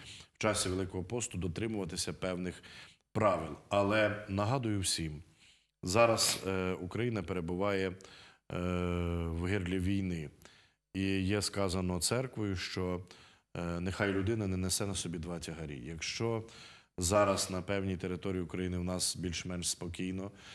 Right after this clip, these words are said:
ми можемо дотримуватися посту. Дотримуємося, молімося за тих, хто зараз перебуває під обстрілами, за наших воїнів,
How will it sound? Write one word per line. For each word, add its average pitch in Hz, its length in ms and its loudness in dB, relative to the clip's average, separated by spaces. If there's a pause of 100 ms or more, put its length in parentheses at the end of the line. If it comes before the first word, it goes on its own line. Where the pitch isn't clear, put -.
(200)
ми 101 140 2
можемо 117 420 2
дотримуватися 90 720 -4
посту. 80 440 -8
Дотримуємося, 120 1040 0 (400)
молімося 120 840 4
за 95 240 4
тих, 147 520 -2 (1040)
хто 113 160 2
зараз 104 360 6
перебуває 98 500 0
під 98 300 -4
обстрілами, 117 760 -2
за 98 160 -6
наших 90 380 -6
воїнів, 120 600 0